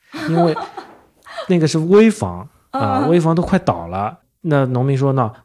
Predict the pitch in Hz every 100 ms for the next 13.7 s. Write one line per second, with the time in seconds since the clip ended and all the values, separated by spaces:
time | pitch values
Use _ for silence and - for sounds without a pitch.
0 | _ 113 113 160 160 110 110 113 123 117
1 | 123 - 170 117 101 95 98 90 85 92
2 | 87 117 113 - 110 147 123 - 85 -
3 | 120 113 131 139 98 85 - 254 240 233
4 | 110 101 101 113 113 117 113 - _ _
5 | 139 - 123 147 156 147 131 90 139 151
6 | 147 123 113 - _ _ _ 101 95 107
7 | 101 85 107 117 110 92 90 104 104 101
8 | 104 - - - 92 87 98 127 120 131
9 | 135 147 - - 95 110 101 107 110 143
10 | 113 95 95 113 127 _ _ - 110 101
11 | - 113 98 95 92 92 87 95 _ _
12 | _ - 95 95 87 82 101 95 90 92
13 | 87 101 92 90 82 98 107